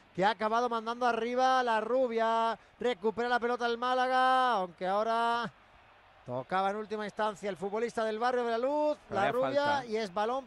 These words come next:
Speaker 1: para el Atlético. Ha
Speaker 2: La
Speaker 1: pitado
Speaker 2: fa-,
Speaker 1: falta al final.
Speaker 2: la falta sobre, sobre Genaro,
Speaker 1: Pues
Speaker 2: y tal y
Speaker 1: está ahí,
Speaker 2: como,
Speaker 1: ahí, ¿eh?
Speaker 2: y tal y como ha sido la falta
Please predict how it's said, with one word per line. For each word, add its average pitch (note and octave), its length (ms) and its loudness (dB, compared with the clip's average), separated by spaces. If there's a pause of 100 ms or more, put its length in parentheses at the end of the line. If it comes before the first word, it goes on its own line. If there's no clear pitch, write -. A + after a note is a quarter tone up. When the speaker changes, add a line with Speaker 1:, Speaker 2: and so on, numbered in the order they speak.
Speaker 1:
para C#4 480 -2 (160)
el A#3+ 200 0
Atlético. G#3+ 540 -4
Ha - 20 -10
Speaker 2:
La E3+ 80 -10
Speaker 1:
pitado G#3+ 220 0
Speaker 2:
fa-, - 40 -2
Speaker 1:
falta A3 220 0
al G3+ 80 0
final. F#3+ 340 -6 (160)
Speaker 2:
la A#2 120 -6
falta C#3 220 -4
sobre, D#3+ 260 -4
sobre C#3 560 -6
Genaro, C#3 280 -4
Speaker 1:
Pues B2+ 100 -4
Speaker 2:
y - 40 -10
tal C#3 100 0
y E3+ 40 4
Speaker 1:
está G3 40 4
ahí, G3+ 80 2
Speaker 2:
como, F3 140 2
Speaker 1:
ahí, F#3 120 -2
¿eh? F#3 240 -6
Speaker 2:
y C3 120 -6
tal C#3+ 180 -2
y C#3 40 -8
como D3+ 140 -4
ha D#3+ 60 -6
sido E3+ 140 -6
la D3+ 120 -2
falta D#3+ 460 -8